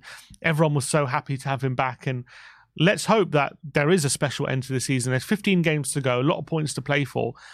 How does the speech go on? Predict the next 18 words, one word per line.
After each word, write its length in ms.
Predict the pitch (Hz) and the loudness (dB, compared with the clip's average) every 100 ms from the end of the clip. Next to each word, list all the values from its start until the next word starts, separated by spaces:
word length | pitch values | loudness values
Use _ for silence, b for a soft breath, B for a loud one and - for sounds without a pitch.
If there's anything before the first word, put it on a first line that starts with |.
| B B 151 | B B 2
And 120 | 160 | 4
who 100 | 233 | 6
knows 260 | 233 220 | 6 4
what 140 | 156 151 | 2 0
can 140 | 139 | 0
happen 320 | 131 - 127 | -2 -2 -4
from 160 | 117 131 | -2 -2
now 160 | 131 127 | 0 0
to 60 | |
the 80 | 139 | -2
end 100 | 127 | 0
of 60 | 131 | 0
the 40 | |
season 380 | 117 135 123 135 | 0 -2 -2 -2
if 60 | 120 | 2
we 120 | 147 | 0
can, 220 | 147 135 B B B - | 2 -4 B B B -2
um, 400 | 135 139 131 | 0 0 -2